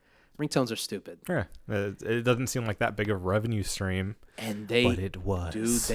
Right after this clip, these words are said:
Speaker 1: they <laughs> exploded. And he made so much money off of those stupid fucking ringtones.
Speaker 2: Yeah. Crazy Frog, man.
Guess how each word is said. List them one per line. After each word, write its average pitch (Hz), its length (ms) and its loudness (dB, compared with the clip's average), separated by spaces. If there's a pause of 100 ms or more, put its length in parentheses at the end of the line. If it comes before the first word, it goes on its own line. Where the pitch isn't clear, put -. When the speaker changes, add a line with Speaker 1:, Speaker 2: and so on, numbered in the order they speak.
(140)
Speaker 1:
they 113 100 6
<laughs> - 0 -
exploded. 101 840 -4
And 95 160 -12
he 123 480 0
made 110 320 0
so 117 520 0
much 120 300 -2
money 98 400 -10 (300)
off 101 240 -4
of 95 100 -14
those 104 200 -4
stupid 110 520 -4
fucking 101 320 -10
ringtones. 90 640 -14
Speaker 2:
Yeah. 113 140 0 (1800)
Crazy 156 300 6
Frog, 98 280 4
man. 95 260 0